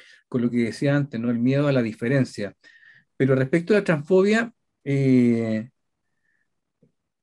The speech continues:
¿cómo analizas tú el, el origen de la transfobia? ¿Dónde,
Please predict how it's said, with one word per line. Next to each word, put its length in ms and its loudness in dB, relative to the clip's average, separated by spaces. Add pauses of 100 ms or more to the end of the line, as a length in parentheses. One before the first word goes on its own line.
¿cómo 320 4
analizas 460 0
tú 240 4
el, 240 0
el 180 2
origen 340 4
de 100 2
la 80 0
transfobia? 640 0
¿Dónde, 680 0